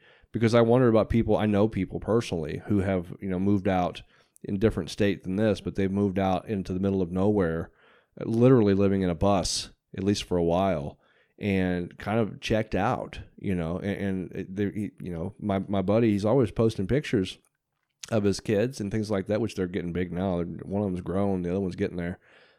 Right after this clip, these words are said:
But I just wonder what it's like for them to unplug. And I know he thinks it's the best thing. And it, it, you know, I do too, at least to a large degree. But I just wonder how that affects the, the kids in the long term, because they're gonna be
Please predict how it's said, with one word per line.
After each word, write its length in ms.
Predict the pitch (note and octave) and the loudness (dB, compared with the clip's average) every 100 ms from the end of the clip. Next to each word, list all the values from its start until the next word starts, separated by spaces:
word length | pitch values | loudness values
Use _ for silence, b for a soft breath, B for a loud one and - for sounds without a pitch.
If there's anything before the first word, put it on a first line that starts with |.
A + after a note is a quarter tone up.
| b | b
But 340 | G#2 G2 F#2 - b b b | 2 2 2 -4 b b b
I 100 | A#2 | -2
just 180 | C3 C3+ | 0 4
wonder 200 | C#3 A#2+ | 6 8
what 140 | A#2 | 6
it's 140 | A2 G#2+ | 4 2
like 180 | G#2+ | -2
for 120 | - F#2+ | -2 0
them 320 | G2 A2 A2+ | 2 2 0
to 260 | - G#2+ F#2 | 0 0 2
unplug. 600 | F#2 F2 G2 D#2+ F2+ - | 0 -2 -2 -2 -4 -6
And 140 | G2+ | -6
I 120 | G2+ | 0
know 160 | A2+ B2 | 4 4
he 140 | A#2 | 4
thinks 200 | D3 A#2+ | 2 0
it's 160 | G2+ - | -2 -6
the 60 | F2+ | 0
best 280 | G2+ G2 | 0 2
thing. 260 | B2+ B2 F#2 | 0 0 0
And 140 | G#2+ G2+ | -4 -4
it, 160 | F#2+ - | -10 -10
it, 140 | - _ _ - | -12 _ _ -6
you 140 | A#2+ | -2
know, 240 | G2+ G2 B B B B _ _ - | 0 -2 B B B B _ _ -2
I 140 | A#2 F3 | 4 6
do 120 | E3 | 4
too, 500 | - D3+ - F#2 - _ - | 6 8 8 4 -10 _ -2
at 100 | A2 | 2
least 260 | A2 A#2 - | 4 4 4
to 140 | A2 | 4
a 40 | F#2+ | 4
large 340 | G2 A2 A2+ | 4 4 4
degree. 520 | G#2 F2+ A#2+ C3+ F2 - _ b b b A2+ | 0 0 2 2 0 -8 _ b b b 0
But 140 | A2+ | 2
I 140 | G2 | 2
just 200 | G#2+ A#2 | 0 -2
wonder 460 | G2+ G2+ B2+ A#2+ G2+ | 0 2 4 6 4
how 480 | F2 G#2 G2+ F#2+ F2+ | 2 0 2 2 0
that 180 | G#2 F2+ | -2 -2
affects 760 | F#2+ - D#3 D#3 - - - - | -4 -2 0 0 -2 -8 -10 -14
the, 260 | G2+ G#2+ G2+ | 0 2 2
the 140 | G2+ | 0
kids 320 | F#2+ A#2 G#2+ | 0 2 2
in 80 | G#2 | 2
the 60 | G2+ | 0
long 320 | G2+ G2+ G2+ | 2 0 0
term, 260 | D3+ E3 F2 | 0 0 -2
because 320 | F2 G2 F#2 | -2 -2 0
they're 200 | G#2+ D3+ | 0 0
gonna 280 | D3 D3+ A#2 | -2 -2 0
be 300 | A#2+ A2 | 2 2